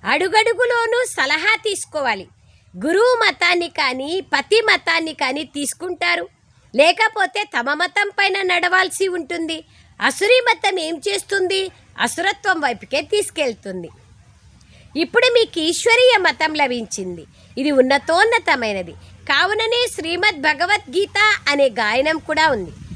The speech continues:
పిల్లలైన మీరు శ్రీమతంతో మొత్తం విశ్వాన్ని స్వర్గంగా తయారు చేస్తున్నారు.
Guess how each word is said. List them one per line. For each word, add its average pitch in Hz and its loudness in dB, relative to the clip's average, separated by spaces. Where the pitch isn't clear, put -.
పిల్లలైన 294 2
మీరు 302 -2
శ్రీమతంతో 392 0
మొత్తం 381 -2
విశ్వాన్ని 403 0
స్వర్గంగా 254 -2
తయారు 254 0
చేస్తున్నారు. 208 -6